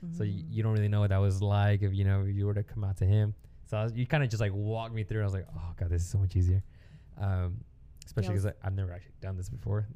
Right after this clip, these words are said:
Speaker 1: you know. So it's like, I'm learning too, you know, I'm learning. Uh, but y-, you were, you're an awesome guest.
Speaker 2: Thank you.
Speaker 1: Uh,
Speaker 2: I had fun.
Speaker 1: yeah.
Speaker 2: It was, I was nervous. I didn't know what to expect. I was like, "I've never done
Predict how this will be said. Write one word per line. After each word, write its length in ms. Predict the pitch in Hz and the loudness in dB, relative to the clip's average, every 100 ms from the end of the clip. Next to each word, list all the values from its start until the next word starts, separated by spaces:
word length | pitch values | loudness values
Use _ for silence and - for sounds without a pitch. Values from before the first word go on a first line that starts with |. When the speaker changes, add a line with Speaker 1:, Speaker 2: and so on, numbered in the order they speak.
| - | -8
Speaker 1:
you 100 | 104 | -4
know. 140 | 98 98 | -2 -2
So 120 | 98 | -4
it's 140 | 98 - | -6 -6
like, 100 | 107 | -6
I'm 140 | 123 202 | -6 -6
learning 360 | 233 110 123 | -4 -4 -4
too, 280 | 143 262 - - | -6 -8 -8 -10
you 80 | 110 | -10
know, 100 | 113 123 | -8 -8
I'm 100 | - | -6
learning. 400 | 107 107 117 - | -4 -4 -6 -4
Uh, 240 | 104 101 107 120 | -2 -2 -4 -2
but 200 | 104 107 | -2 -2
y-, 180 | - - - | -6 -12 -6
you 160 | 107 107 | 0 4
were, 300 | 107 104 120 | 4 4 2
you're 120 | 104 | 0
an 80 | 104 | 0
awesome 360 | - 107 101 107 | 0 0 2 0
guest. 400 | 101 101 110 - - - | 0 0 0 -6 -20 -18
Speaker 2:
Thank 220 | 220 - - | -18 -16 -14
you. 160 | 156 156 - | -12 -10 0
Speaker 1:
Uh, 40 | |
Speaker 2:
I 160 | 98 98 82 | 4 4 2
had 140 | - | -2
fun. 340 | - 151 165 202 - - | -10 -12 -10 -14 -10 -2
Speaker 1:
yeah. 220 | 120 131 | 2 2
Speaker 2:
It 60 | 101 | 0
was, 280 | 214 - - | -2 -8 -10
I 60 | 196 | -8
was 180 | 233 214 | -8 -6
nervous. 500 | 180 151 139 139 - | -6 -6 -6 -10 -8
I 60 | |
didn't 180 | 151 143 | -8 -8
know 100 | 143 | -8
what 140 | 147 143 | -10 -12
to 120 | - | -12
expect. 420 | 143 - - - - | -12 -12 -16 -16 -16
I 60 | |
was 100 | 147 | -18
like, 100 | 165 | -18
"I've 140 | 160 170 | -18 -18
never 180 | 160 170 | -16 -16
done 220 | 151 147 | -14 -14